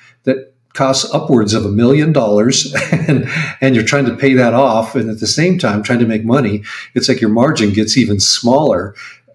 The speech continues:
when you have an expensive piece of equipment. And so I got to work in my pilot brewery and figured out a way to make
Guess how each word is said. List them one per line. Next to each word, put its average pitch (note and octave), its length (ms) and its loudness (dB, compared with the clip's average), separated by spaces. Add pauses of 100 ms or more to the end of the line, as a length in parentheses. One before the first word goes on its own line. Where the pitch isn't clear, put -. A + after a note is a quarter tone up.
(120)
when B2 140 -6
you A#2 80 -6
have A#2 100 -4
an A2 120 -10
expensive C#3 880 0
piece - 260 -2
of G#2 80 -8
equipment. - 760 -6 (540)
And B2+ 160 0
so - 400 0 (300)
I B2+ 100 -2
got F3+ 200 2
to - 80 2
work C#3+ 260 4
in C3 80 2
my A#2 100 2
pilot C3 400 -2
brewery G#2+ 360 -2 (380)
and G#2+ 320 -4
figured E3 260 0
out A#2+ 140 0
a G#2+ 60 2
way G#2+ 400 2
to G2+ 180 -4
make A2 360 -2